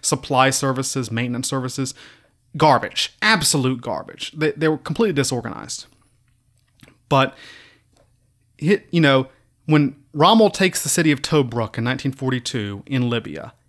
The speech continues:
and Hitler makes him a field marshal, Rommel supposedly said something like, "Oh, I wish he'd given me another panzer division."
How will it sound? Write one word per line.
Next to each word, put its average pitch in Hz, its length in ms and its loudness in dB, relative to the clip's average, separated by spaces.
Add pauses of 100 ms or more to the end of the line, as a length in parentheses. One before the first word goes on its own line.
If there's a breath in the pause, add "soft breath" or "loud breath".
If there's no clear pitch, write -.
and 123 280 0
Hitler 156 400 2
makes 139 260 2
him 143 80 2
a 127 60 0
field 143 260 0
marshal, - 480 -8 (340 soft breath)
Rommel 139 280 2
supposedly 131 400 2
said 131 180 -4
something 135 140 0
like, 117 180 -4
"Oh, 117 140 -2
I 101 120 -6
wish 127 280 0
he'd 127 160 -6
given 127 180 2
me 123 100 0
another 117 240 -2
panzer 127 420 -2
division." - 460 -12